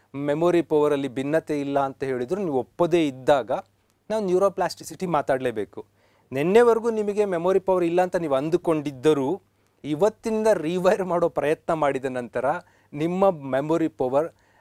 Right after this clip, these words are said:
ಆ, ಎಕ್ಸ್ಟ್ರಾರ್ಡಿನರಿ ಎನ್ಹ್ಯಾನ್ಸ್ ಆಗೋದಕ್ಕೆ ಬೇಕಾದ ಪ್ರೂಫ್‌ಗಳು ಸಿಗುತ್ತೆ ಇಲ್ಲಿ. ಅಂದ್ರೆ, ಹೊಸ ಸಂಪರ್ಕ, ನ್ಯೂರಾನ್ ಸಿಸ್ಟಮ್ ಹೊಸ ಕನೆಕ್ಟಿವಿಟಿ ಮಾಡ್ಕೊಳ್ಳುತ್ತೆ, ಕಾರ್ಟಿಕಲ್ ರೀಮ್ಯಾಪಿಂಗ್ ಮಾಡ್ಕೊಳ್ಳುತ್ತೆ, ನರಗಳ ಹೊಸ ಆಂದೋಲನ ಸೃಷ್ಟಿಯಾಗತ್ತೆ. ಆ ಮೂಲಕ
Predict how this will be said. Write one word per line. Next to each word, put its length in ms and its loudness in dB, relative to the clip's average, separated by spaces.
ಆ, 80 -2
ಎಕ್ಸ್ಟ್ರಾರ್ಡಿನರಿ 840 2
ಎನ್ಹ್ಯಾನ್ಸ್ 440 -4
ಆಗೋದಕ್ಕೆ 420 -2
ಬೇಕಾದ 380 -2
ಪ್ರೂಫ್‌ಗಳು 640 -2
ಸಿಗುತ್ತೆ 380 -12
ಇಲ್ಲಿ. 140 -16
ಅಂದ್ರೆ, 200 4
ಹೊಸ 220 2
ಸಂಪರ್ಕ, 440 0
ನ್ಯೂರಾನ್ 380 0
ಸಿಸ್ಟಮ್ 280 -8
ಹೊಸ 160 -4
ಕನೆಕ್ಟಿವಿಟಿ 560 -2
ಮಾಡ್ಕೊಳ್ಳುತ್ತೆ, 600 -2
ಕಾರ್ಟಿಕಲ್ 600 4
ರೀಮ್ಯಾಪಿಂಗ್ 600 0
ಮಾಡ್ಕೊಳ್ಳುತ್ತೆ, 640 -2
ನರಗಳ 520 0
ಹೊಸ 300 -6
ಆಂದೋಲನ 600 2
ಸೃಷ್ಟಿಯಾಗತ್ತೆ. 840 -4
ಆ 200 2
ಮೂಲಕ 480 0